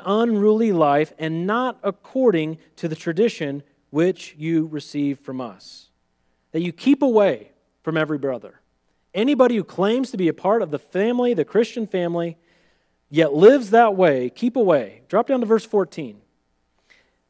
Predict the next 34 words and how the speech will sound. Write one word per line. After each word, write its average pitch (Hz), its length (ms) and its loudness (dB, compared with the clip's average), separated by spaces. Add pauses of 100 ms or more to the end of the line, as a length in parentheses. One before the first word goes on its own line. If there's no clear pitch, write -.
(200)
Paul 208 160 0
gives 196 220 0
more 233 200 4
instruction. - 540 -10 (840)
"If 185 160 2
anyone 262 400 4
does 165 200 0
not 226 400 0
obey 180 580 4
our 233 300 0
instruction 233 600 -4
in 156 100 -2
this 143 180 -6
letter, 139 360 -4 (240)
take 277 220 0
special 233 460 0
note 185 240 4
of 254 100 2
that 156 220 2
person 147 340 0
and 139 160 -6
do 269 220 2
not 302 240 2
associate 233 640 2
with 170 200 -2
him, 123 360 -10 (640)
so 233 380 4
that 240 140 2
he 180 140 -2
will 196 140 2
be 190 140 -2
put 165 240 -2
to 175 60 -14
shame. 143 540 -8